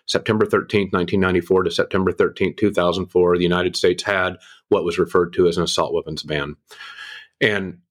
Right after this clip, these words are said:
I need to sort of dispel a few myths. First off, you could buy as many A R fifteens as you wanted to during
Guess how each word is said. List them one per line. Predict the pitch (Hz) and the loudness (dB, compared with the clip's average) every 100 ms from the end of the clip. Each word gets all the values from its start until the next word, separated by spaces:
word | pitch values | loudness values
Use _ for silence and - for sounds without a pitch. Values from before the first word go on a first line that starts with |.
| _ _ | _ _
I | 107 | -2
need | 104 110 | 0 0
to | 101 | -2
sort | 92 - 98 | -2 0 2
of | 95 87 | 2 0
dispel | 92 92 - 92 | -2 0 0 2
a | 87 | 0
few | - 95 | 0 0
myths. | 87 87 78 - - - | 2 0 0 -6 -12 0
First | 110 107 - | 0 2 0
off, | 90 85 87 - _ _ _ _ _ _ - | 0 0 -4 -16 _ _ _ _ _ _ 0
you | 127 | 2
could | 139 135 | 2 0
buy | 110 101 | 2 0
as | 92 87 | 0 -2
many | 87 92 107 123 123 98 | -2 2 4 4 0 2
A | 101 | 2
R | 101 | 2
fifteens | 98 - - 95 95 95 | 0 -2 0 0 2 2
as | 90 | 2
you | 98 | 2
wanted | 90 85 85 78 | 2 2 0 0
to | 85 82 80 _ _ 101 | 2 2 0 _ _ -2
during | 92 87 85 82 | 0 2 -2 -6